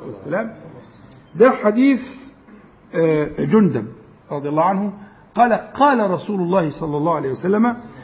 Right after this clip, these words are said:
"من قرأ ياسين في ليلة ابتغاء وجه الله غفر له". من قرأ ياسين في ليلة ابتغاء وجه الله غفر له.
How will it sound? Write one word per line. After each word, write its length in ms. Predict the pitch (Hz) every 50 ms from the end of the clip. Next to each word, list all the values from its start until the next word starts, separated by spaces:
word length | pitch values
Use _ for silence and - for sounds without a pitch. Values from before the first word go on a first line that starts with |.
| - -
"من 160 | - 160 165
قرأ 320 | 180 - 233 233 226 202 170
ياسين 680 | 175 180 180 170 135 - - 196 190 175 160 147 147
في 280 | - - - 156 151 147
ليلة 640 | 151 196 220 220 220 220 214 - 214 220 220 214 202 208 - - - - - - - _ - -
ابتغاء 800 | 156 160 156 156 165 175 170 226 - 170 - - - 170 165 160
وجه 340 | 196 214 190 160 151 151
الله 720 | 170 165 151 156 185 202 214 220 214 185 190 208 214 214 220 - -
غفر 580 | 151 139 160 185 180 - - 160 156 165 160 117
له". 140 | 95 87 - - - - - - - - - - - - - - - - - - - - - - - 113 110 104 - 101 - - - _ - - _ _ _ _ - _ _ _ - -
من 140 | 139 143 139
قرأ 340 | 135 - 185 185 175 156
ياسين 560 | 156 147 147 127 113 - 180 190 208 208 180 131 - -
في 160 | 156 143 139
ليلة 500 | 147 170 190 202 202 190 - 220 220 214 202 - - - - _ _ -
ابتغاء 720 | - - - - - 147 131 156 185 180 165 - - - 143
وجه 280 | 165 180 147 131 131 143
الله 480 | 147 147 165 180 190 170 175 180 180 - -
غفر 500 | - 220 160 151 - - 147 143 135 117
له. 120 | 98 -